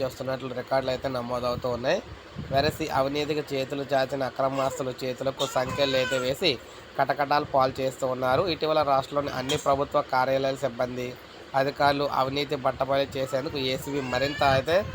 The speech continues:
ముందడుగైతే వేస్తుంది. ఈ నేపథ్యంలో అందరికీ వార్నింగ్ కూడా ఇవ్వడం జరిగింది. ఎవరైనా సరే ఇలా చేసినట్లయితే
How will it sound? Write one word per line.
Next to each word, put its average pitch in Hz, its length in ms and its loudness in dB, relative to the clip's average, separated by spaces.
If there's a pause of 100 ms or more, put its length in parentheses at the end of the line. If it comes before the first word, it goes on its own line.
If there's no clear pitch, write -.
(280)
ముందడుగైతే 139 680 2
వేస్తుంది. 135 500 2 (160)
ఈ - 20 2 (120)
నేపథ్యంలో 147 440 2
అందరికీ 139 300 0 (100)
వార్నింగ్ 131 400 2
కూడా 139 180 4
ఇవ్వడం 131 300 2
జరిగింది. 127 380 0 (560)
ఎవరైనా 151 440 4 (120)
సరే 143 160 4 (140)
ఇలా 139 120 4 (160)
చేసినట్లయితే 139 640 -4